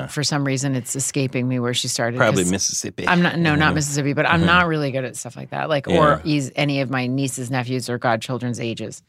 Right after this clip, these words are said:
Speaker 2: Are you a family tree type of person? Do you like
Speaker 1: No.
Speaker 2: to look up family and that type of stuff?
Speaker 1: No, my sister, my sister Rhonda is.
Speaker 2: Sister does it?
Speaker 1: And my
Speaker 2: Uh-huh.
Speaker 1: mom's sister, Aunt Rita, is the one that does that for
Speaker 2: Yeah.
Speaker 1: my mom. My mom is one of six. Um, I'm one of five.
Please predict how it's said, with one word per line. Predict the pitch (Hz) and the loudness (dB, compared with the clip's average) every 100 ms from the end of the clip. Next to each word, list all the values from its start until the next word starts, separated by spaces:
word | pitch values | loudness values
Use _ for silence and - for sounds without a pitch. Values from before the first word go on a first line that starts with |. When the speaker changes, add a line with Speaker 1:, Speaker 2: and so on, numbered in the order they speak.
| _ - | _ 2
Speaker 2:
Are | 110 | 4
you | 123 | 4
a | 117 | 4
family | 131 117 113 107 | 4 4 4 0
tree | - 113 113 | -2 -2 -2
type | 117 - 101 - | -4 -2 -2 -2
of | - - | -6 -4
person? | 107 - 135 127 | -4 -2 -2 -2
Do | 104 | 0
you | 95 | 2
like | 92 | 2
Speaker 1:
No. | 92 | 0
Speaker 2:
to | - 87 87 | -2 -2 -2
look | 85 104 - | -2 -4 -4
up | 107 - | -8 -4
family | - 113 120 123 | -2 0 0 0
and | 120 | -2
that | 117 | -4
type | - 120 | -4 -8
of | 120 | -6
stuff? | - 117 123 - _ | -8 -6 -6 -8 _
Speaker 1:
No, | 175 156 143 - | -4 -2 -4 -6
my | 160 | -4
sister, | - 139 - 127 123 123 _ | -4 -6 -6 -8 -8 -14 _
my | 135 127 | -4 -2
sister | 139 131 113 | -4 -6 -6
Rhonda | 113 117 73 | -6 -6 -6
is. | 113 - | -6 -6
Speaker 2:
Sister | - 98 | -6 -4
does | 92 92 | -2 -2
it? | 131 | -2
Speaker 1:
And | 135 | 0
my | 135 127 | 0 0
Speaker 2:
Uh-huh. | 127 | 0
Speaker 1:
mom's | 131 131 127 | 0 0 -2
sister, | - 123 127 113 | -4 -4 -2 -2
Aunt | 92 | -2
Rita, | 113 101 98 117 98 | -4 -4 -4 -4 -8
is | 113 | -10
the | - | -6
one | 90 98 87 | -4 -4 -6
that | - - | -8 -8
does | 110 - | -8 -4
that | 82 78 _ _ 95 | -4 -4 _ _ -4
for | |
Speaker 2:
Yeah. | 90 | -2
Speaker 1:
my | 110 | 0
mom. | 110 95 | -2 0
My | 143 | 2
mom | 143 147 | 2 2
is | 143 | 0
one | 139 127 | 0 -2
of | 113 | -2
six. | - 143 139 - - - _ _ - - - _ _ | -2 -2 -2 -8 -12 -14 _ _ -20 -20 -20 _ _
Um, | 139 131 127 | -4 -2 0
I'm | 135 135 | 0 0
one | 127 | -2
of | 120 | -4
five. | - 107 113 135 170 - | 0 0 2 -2 -6 -12